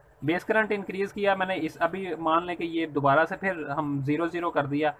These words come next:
ये मेरे पास वीसी जो है, वीसीसी जो है ये ज़ीरो पे है,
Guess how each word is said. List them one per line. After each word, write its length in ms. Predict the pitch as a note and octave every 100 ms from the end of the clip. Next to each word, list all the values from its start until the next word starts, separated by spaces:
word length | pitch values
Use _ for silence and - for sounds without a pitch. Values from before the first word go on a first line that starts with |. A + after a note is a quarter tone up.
| - - C3+
ये 160 | D3
मेरे 160 | D#3+ D3
पास 200 | D#3 D3+
वीसी 340 | D3 C#3+ E3+
जो 180 | D3+ D#3
है, 60 | C#3+
वीसीसी 440 | D3 C#3+ D#3+ E3
जो 120 | D#3
है 60 | E3
ये 120 | E3+
ज़ीरो 260 | C#3+ C3 D#3
पे 120 | F#3+
है, 140 | F#3